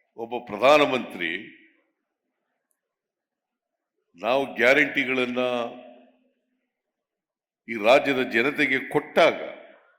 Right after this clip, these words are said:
ಅವ್ರು ಹೇಳಿದಂತ ಮಾತು,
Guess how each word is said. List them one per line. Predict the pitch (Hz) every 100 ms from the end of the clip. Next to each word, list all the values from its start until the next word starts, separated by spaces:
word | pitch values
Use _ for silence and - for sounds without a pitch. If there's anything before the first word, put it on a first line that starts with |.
| _ _ _ _ _ _ _ _ _ _ _ _ _ _ _ _ _ -
ಅವ್ರು | 117 113
ಹೇಳಿದಂತ | 151 156 151 127 131
ಮಾತು, | 120 127 131 147